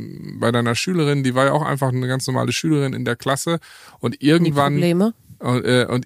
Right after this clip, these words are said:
Speaker 1: irgendwann kommt halt ein Konflikt auf. Warum auch immer, ne? Er, er steht da und kann irgendwie nicht gelöst werden. Und beide Parteien stehen sich so gegenüber, ne?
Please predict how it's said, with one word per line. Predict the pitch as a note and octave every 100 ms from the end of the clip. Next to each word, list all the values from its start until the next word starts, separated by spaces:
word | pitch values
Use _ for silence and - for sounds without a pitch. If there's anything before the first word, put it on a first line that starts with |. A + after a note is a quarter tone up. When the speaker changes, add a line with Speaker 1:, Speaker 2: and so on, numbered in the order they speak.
| -
Speaker 1:
irgendwann | D#3+ F#3 E3+ C3 B2 B2+ C3 C3+ - - -
kommt | - B2+ C#3
halt | C3+ B2
ein | A#2 A#2+
Konflikt | A#2+ A#2 C#3+ - -
auf. | F#2 - - -
Warum | C#3 D3+ F#3+ -
auch | C#3+
immer, | C#3 E3 D#3+ A2 A2+ _
ne? | A#2+ A#2+ C#3+
Er, | - C3
er | B2
steht | - - C#3+ -
da | C3 D3+
und | C#3
kann | - C#3+
irgendwie | C#3+ D3 C#3+ C#3+
nicht | C#3+ -
gelöst | C#3+ C3+ C#3+ - G#2
werden. | G#2 G#2 G#2 B2 - - - - - _ -
Und |
beide | A2 A#2 B2
Parteien | B2 - B2+ C3
stehen | - C3 C3
sich | B2+ A#2+
so | B2+
gegenüber, | A#2+ B2 B2 D3+ B2+ G2+ A2+ - _ _ -
ne? | A2 B2 D3